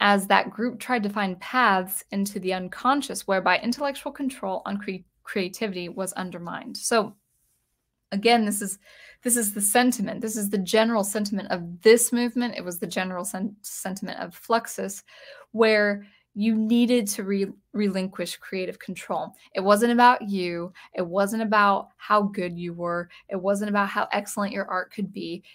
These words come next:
It was about going to the, the subliminal. It was about going to your id, you know, that, that, that unconscious. It was supposed to it was supposed to just be a stream of consciousness and, and, and random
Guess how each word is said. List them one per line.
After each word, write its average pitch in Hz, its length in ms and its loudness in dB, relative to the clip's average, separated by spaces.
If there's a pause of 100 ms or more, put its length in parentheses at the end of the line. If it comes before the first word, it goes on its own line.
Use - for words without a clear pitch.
(160)
It 202 260 0
was 214 520 4
about 196 600 -2 (120)
going 202 440 0
to 202 240 0
the, 185 380 -4
the 185 80 -6
subliminal. 180 840 -4
It - 60 -6
was 175 240 -8
about 180 300 2
going 180 360 -2
to - 180 -8
your 180 460 -6
id, 180 380 -2 (140)
you 196 100 -6
know, 180 260 -4
that, 170 200 0
that, 170 200 0 (180)
that - 140 0
unconscious. 190 720 -2
It 180 60 -10
was 180 140 -8
supposed 196 360 -4
to 190 160 -2 (460)
it 202 80 2
was 208 160 0
supposed 208 400 -2
to 208 80 -4
just 185 260 -6
be 185 140 -2
a 185 80 -2
stream 208 480 -4
of 202 140 -2
consciousness 190 800 -6 (320)
and, 185 240 -4
and, 175 200 -8
and 175 220 -8
random 170 560 -6